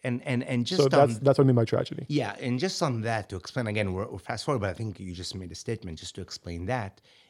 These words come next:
Speaker 1: is currently in the West Bank, because Israeli army is present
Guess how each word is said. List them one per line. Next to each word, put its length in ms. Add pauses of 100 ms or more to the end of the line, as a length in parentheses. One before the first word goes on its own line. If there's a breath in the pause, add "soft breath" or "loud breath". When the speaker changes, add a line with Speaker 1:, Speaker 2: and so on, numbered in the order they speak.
(160)
Speaker 1:
is 340 (480)
currently 480
in 100
the 100
West 300
Bank, 280
because 420
Israeli 460
army 320
is 120
present 680